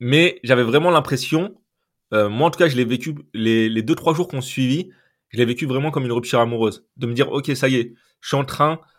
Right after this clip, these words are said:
de larguer, euh, le, le projet,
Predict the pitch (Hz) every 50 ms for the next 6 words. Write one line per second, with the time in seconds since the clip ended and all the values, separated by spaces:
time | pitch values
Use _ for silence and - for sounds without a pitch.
0 | _ _ _ _ _ 104 113 113 123 131 131 127 127 131 143 151 160 180 185 -
1 | _ _ _ _ _ _ _ _ _ - 110 107 107 104 104 104 101 98 98 98
2 | 95 87 78 - - _ _ _ _ _ _ _ _ _ _ _ _ _ _ _
3 | _ _ 107 107 107 110 117 120 123 120 - - - 147 135 127 135 143 156 180
4 | 180